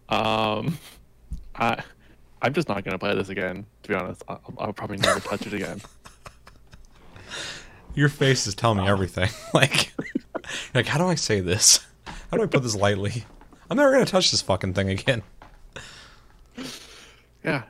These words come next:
Speaker 1: no, I, I probably will never play this game again. If, if they do make a sequel, it'd be great. But I, I hope they, they, they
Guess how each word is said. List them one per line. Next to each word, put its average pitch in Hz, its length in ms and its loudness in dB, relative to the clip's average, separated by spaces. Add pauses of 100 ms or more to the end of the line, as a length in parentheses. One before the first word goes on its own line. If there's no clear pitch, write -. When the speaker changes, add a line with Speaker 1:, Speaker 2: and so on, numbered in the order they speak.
Speaker 1:
no, 120 200 -4
I, 104 200 -6 (140)
I 104 40 -8
probably 104 240 -8
will 104 120 -8
never 101 400 -6 (320)
play - 120 -10
this 101 140 -10
game 104 300 -6
again. 123 360 -2
If, 139 200 0 (120)
if 113 160 -4
they 101 160 -4
do 95 180 -8
make - 200 -12
a - 20 -18
sequel, - 300 -12
it'd 147 120 -10
be 226 60 -8
great. 131 220 -8 (420)
But - 260 -14 (240)
I, - 220 -4
I 113 40 2
hope - 180 -6
they, 101 240 -4
they, 98 280 -8 (280)
they 95 260 -8